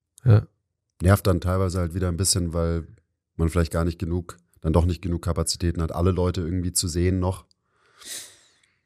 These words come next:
Speaker 2: Ja gut, es gibt ja auch noch, heißt, dann kommt Weihnachten, dann gibt's danach ja noch so ein paar Feiertage, kann man auch ein paar Sachen machen und so, ein
Speaker 1: Da
Speaker 2: paar
Speaker 1: sieht
Speaker 2: Leute
Speaker 1: man,
Speaker 2: sehen, ein paar
Speaker 1: sieht
Speaker 2: Leute
Speaker 1: man die
Speaker 2: treffen.
Speaker 1: alte Pokerrunde wieder.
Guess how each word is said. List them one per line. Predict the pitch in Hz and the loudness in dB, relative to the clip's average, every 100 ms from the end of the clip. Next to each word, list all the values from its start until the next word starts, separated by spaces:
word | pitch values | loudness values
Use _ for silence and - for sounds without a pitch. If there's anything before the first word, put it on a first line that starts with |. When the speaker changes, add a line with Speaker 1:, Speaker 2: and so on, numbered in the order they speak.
| _ _ _ _ _ _ _ _ - | _ _ _ _ _ _ _ _ -10
Speaker 2:
Ja | - | -6
gut, | - - 82 | -6 -4 -2
es | - | -2
gibt | - - | -2 0
ja | 67 | 0
auch | |
noch, | 76 76 - - _ _ _ _ _ _ _ - | 0 -2 -6 -18 _ _ _ _ _ _ _ -2
heißt, | - 85 | 2 2
dann | |
kommt | 73 82 71 | 2 -2 0
Weihnachten, | 78 80 - 80 | 2 2 0 -2
dann | 76 | -2
gibt's | 73 - | -2 -4
danach | 71 73 | -2 -2
ja | 80 | 0
noch | 73 | 0
so | 73 76 | -2 -4
ein | |
paar | 76 | -8
Feiertage, | - 78 80 80 78 73 | -6 -4 -4 -4 -6 -8
kann | - 73 | -10 -10
man | 71 | -8
auch | 80 | -6
ein | 76 | -8
paar | 76 | -8
Sachen | 71 80 82 | -4 -2 -2
machen | 78 78 78 | -2 -4 -6
und | 78 | -6
so, | 78 | -8
ein | 78 | -2
Speaker 1:
Da | |
Speaker 2:
paar | 120 | 2
Speaker 1:
sieht | 92 | 4
Speaker 2:
Leute | 85 85 | 4 4
Speaker 1:
man, | |
Speaker 2:
sehen, | 80 80 80 | 0 -4 -6
ein | |
paar | 76 | -4
Speaker 1:
sieht | - | 0
Speaker 2:
Leute | 104 | 4
Speaker 1:
man | 98 | 4
die | 95 | 4
Speaker 2:
treffen. | 104 | 2
Speaker 1:
alte | 113 | 2
Pokerrunde | 104 120 123 120 120 120 120 | 2 2 2 0 0 -2 -2
wieder. | 123 113 | -2 -4